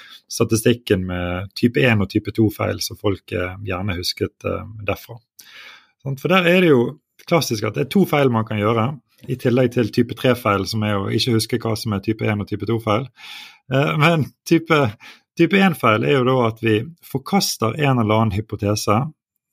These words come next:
som viser seg å egentlig være den riktige.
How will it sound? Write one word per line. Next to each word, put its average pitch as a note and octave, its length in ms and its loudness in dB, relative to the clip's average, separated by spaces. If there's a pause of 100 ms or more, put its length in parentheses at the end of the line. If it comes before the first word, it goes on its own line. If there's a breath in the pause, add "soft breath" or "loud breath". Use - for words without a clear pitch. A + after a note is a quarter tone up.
som C3 220 -2
viser A2 260 2
seg G2 400 -2 (380)
å B2 80 -4
egentlig G2 560 -2 (180)
være G2 380 -8
den F#2 160 -2
riktige. F2 320 -12